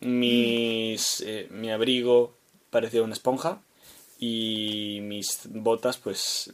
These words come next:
pues, eh, pues el Gore-Tex se había tenido que, que evaporar porque no, porque tampoco estaban secas en absoluto. Me entró bastante miedo porque era el primer día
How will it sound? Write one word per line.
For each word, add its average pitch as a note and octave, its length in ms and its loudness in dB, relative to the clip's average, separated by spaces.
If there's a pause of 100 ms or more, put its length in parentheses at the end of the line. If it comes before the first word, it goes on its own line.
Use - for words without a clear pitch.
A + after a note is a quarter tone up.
pues, - 260 -8
eh, F#2 400 -4 (800)
pues - 160 -8
el G2 100 -4
Gore-Tex G2+ 420 -2
se A2+ 140 2
había G2+ 200 0
tenido G2 280 -4
que, F#2+ 100 -6 (260)
que A3 120 0
evaporar A#2 520 6
porque G#2 240 0
no, G#2+ 320 0
porque B2 180 4
tampoco A2+ 480 6
estaban G#2 360 0
secas - 460 -6
en G2+ 120 -12
absoluto. F#2+ 480 -8 (360)
Me A#2+ 120 2
entró A#2+ 220 4
bastante D#3 300 4
miedo G2+ 260 -4
porque G#2 200 -2
era A2+ 100 2
el A#2 60 -4
primer A#2+ 300 -2
día A#2+ 260 4